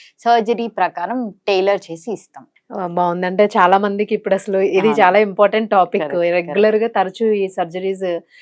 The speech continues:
Speaker 2: చేసుకుంటూ ఉన్నారు. So మెడిసిన్ కూడా మీరు జనరల్ గానే ఉంటుంది. ఆ స్కార్ ఏమైనా ఉంటుందా దీనికంటే? అది షేప్ రౌండ్ కదా ఉంటుంది.
Speaker 1: అవును,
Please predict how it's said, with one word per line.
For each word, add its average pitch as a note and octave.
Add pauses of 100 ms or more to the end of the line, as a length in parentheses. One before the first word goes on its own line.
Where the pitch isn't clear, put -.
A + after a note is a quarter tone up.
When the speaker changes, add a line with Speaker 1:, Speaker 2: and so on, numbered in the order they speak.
(280)
Speaker 2:
చేసుకుంటూ F3+
ఉన్నారు. D3+ (140)
So B3
మెడిసిన్ A3
కూడా A#3
మీరు A#3+
జనరల్ G3
గానే G#3+
ఉంటుంది. E3+ (280)
ఆ G#3
స్కార్ B3+
ఏమైనా B3
ఉంటుందా F#3+
దీనికంటే? F#3+
అది G3
షేప్ A3 (280)
రౌండ్ G#3+
కదా F#3
ఉంటుంది. F3
Speaker 1:
అవును, D#3+